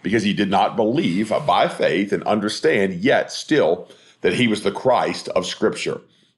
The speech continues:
And salvation identifies him as the Christ of Scripture. A salvation that does not identify him as Christ of Scripture is an antichrist salvation. It's a spirit of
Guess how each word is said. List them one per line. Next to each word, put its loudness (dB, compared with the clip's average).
And -6
salvation 0
identifies 0
him -2
as -2
the -4
Christ 0
of -4
Scripture. -6
A 0
salvation 2
that 0
does 0
not 4
identify 2
him -2
as -8
Christ 2
of -6
Scripture 0
is 0
an -2
antichrist 0
salvation. 0
It's -10
a -4
spirit 0
of 0